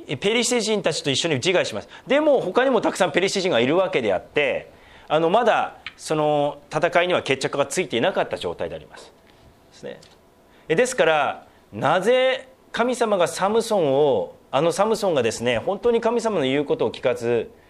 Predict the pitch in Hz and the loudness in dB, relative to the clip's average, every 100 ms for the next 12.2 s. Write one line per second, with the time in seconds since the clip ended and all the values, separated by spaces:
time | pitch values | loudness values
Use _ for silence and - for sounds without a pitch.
0 | - - 143 160 202 208 220 185 147 143 | -20 -12 -4 -2 0 0 0 0 0 2
1 | 190 - 160 175 131 107 104 139 135 107 | 0 0 -2 0 -2 -4 -2 0 0 -2
2 | 104 101 143 151 160 170 170 - 139 113 | -4 -4 -2 0 0 0 -2 -4 -10 -8
3 | 90 117 220 247 254 139 113 - 98 123 | -8 -6 -4 0 0 0 -4 -4 -4 -4
4 | 98 80 - 78 - - - - - 277 | -6 -10 -16 -20 -20 -16 -10 -8 -2 0
5 | 302 240 175 123 107 117 113 107 95 - | 0 -2 0 2 2 0 0 0 -2 -6
6 | _ - - 107 135 - 220 226 220 220 | _ -20 -14 -4 -2 0 2 2 0 -2
7 | 196 196 185 - - - _ _ _ _ | -2 -4 -4 -6 -12 -20 _ _ _ _
8 | _ _ _ _ - - 254 262 220 156 | _ _ _ _ -18 -4 0 2 2 2
9 | 135 123 - - - 127 127 - 208 220 | 2 0 -6 -20 -14 -4 -4 -2 -6 -6
10 | - - - 175 285 277 - - - 294 | -8 -16 -2 0 0 -2 -14 -20 -2 -2
11 | 302 294 - 277 285 247 175 - 151 247 | 0 -2 0 0 2 2 0 -2 0 2
12 | 202 - | 0 -2